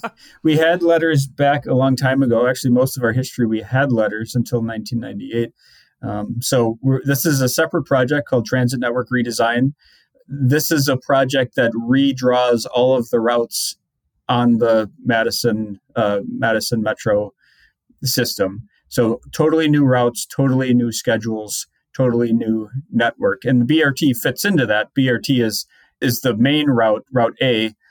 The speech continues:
Speaker 2: which will be kind of the backbone workhorse of the new system. But so we have transit network redesign is all new routes starting June eleventh.
Speaker 1: That's happening pretty soon.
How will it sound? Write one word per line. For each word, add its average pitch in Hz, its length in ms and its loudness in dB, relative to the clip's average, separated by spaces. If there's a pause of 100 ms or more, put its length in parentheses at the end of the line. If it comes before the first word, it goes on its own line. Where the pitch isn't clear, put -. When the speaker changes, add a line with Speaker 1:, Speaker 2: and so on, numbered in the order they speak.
(120)
Speaker 2:
which 123 200 -4
will 120 60 0
be 117 140 2
kind 123 220 -2
of 110 60 -4
the 110 80 0
backbone 113 640 -2
workhorse 110 500 -2
of 110 180 -4
the 107 100 -2
new 104 160 -8
system. - 560 -6 (640)
But 110 160 0
so 123 200 2
we 120 120 2
have 127 160 0 (160)
transit 139 360 0
network 139 300 -2
redesign 139 600 0 (360)
is 117 200 0
all 131 180 2
new 135 160 2
routes 127 320 2
starting 120 360 2
June 123 200 2
eleventh. 120 420 0 (340)
Speaker 1:
That's 262 220 -10
happening 294 280 -4
pretty 285 180 -2
soon. 285 340 -4